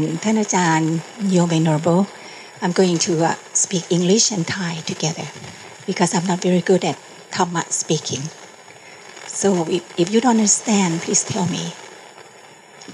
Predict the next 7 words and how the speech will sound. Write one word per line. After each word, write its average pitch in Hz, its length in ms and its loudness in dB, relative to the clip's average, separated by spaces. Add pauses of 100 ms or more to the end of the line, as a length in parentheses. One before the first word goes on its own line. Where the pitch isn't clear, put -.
(580)
And 190 160 4 (400)
if, 214 100 6 (1200)
if 190 60 2 (360)
five 208 260 2
minutes 170 260 2
is - 60 0 (120)
over, 165 240 0